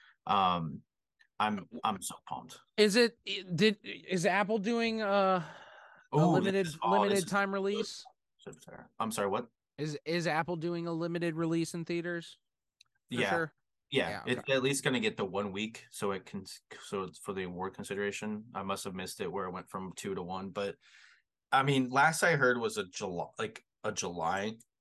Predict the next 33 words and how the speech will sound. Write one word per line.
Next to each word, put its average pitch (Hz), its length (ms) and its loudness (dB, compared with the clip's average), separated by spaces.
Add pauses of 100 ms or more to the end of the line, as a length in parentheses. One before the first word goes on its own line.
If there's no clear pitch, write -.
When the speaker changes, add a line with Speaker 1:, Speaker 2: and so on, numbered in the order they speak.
(320)
Speaker 1:
uh, 95 460 -4 (100)
or 107 160 -2
May 101 220 0
to 98 100 -2
July. 95 400 -4
Well, 170 160 8
no, 220 160 6
it's 131 120 4
premiering 208 300 2
at - 120 0
Cannes, - 500 -8 (240)
so, 113 280 -6
uh, 104 260 2
s-, - 260 -4
so 107 480 2 (580)
that 113 280 -2
kinda 107 240 0
gives 98 300 -2
you 98 160 -2
an 92 240 -4
estimate 92 400 -6
of 82 80 -8
what's 87 200 -8
gonna 78 200 -8
happen 80 340 -10
here. - 360 -18
Um, 92 480 -6
it 123 120 -6
was, 113 340 -6
it's - 220 -8
a 101 40 -6
big 90 220 -8
title 92 400 -6